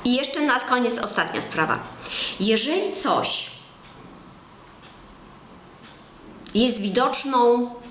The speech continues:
widocznym kłamstwem, fałszywym stanem, prawda? Czyli jest ktoś chory, ktoś biedny, ktoś jest nieszczęśliwy, to do tego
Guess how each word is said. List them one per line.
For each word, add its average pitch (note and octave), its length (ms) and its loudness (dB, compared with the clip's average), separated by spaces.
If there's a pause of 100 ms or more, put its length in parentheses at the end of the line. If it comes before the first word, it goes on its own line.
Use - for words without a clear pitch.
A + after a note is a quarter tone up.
(220)
widocznym A#3+ 540 2
kłamstwem, A3 840 -2 (220)
fałszywym D#4 680 2
stanem, E3+ 540 0
prawda? F3+ 440 2 (400)
Czyli G3 220 0
jest F#3+ 280 -4 (180)
ktoś - 300 -4
chory, G3 420 0 (920)
ktoś G#3+ 260 -2
biedny, G3+ 600 0 (1080)
ktoś C4 300 -2
jest C4+ 160 -4
nieszczęśliwy, D4 1000 0 (2500)
to G3+ 200 4
do G#3+ 200 0
tego F#3 800 2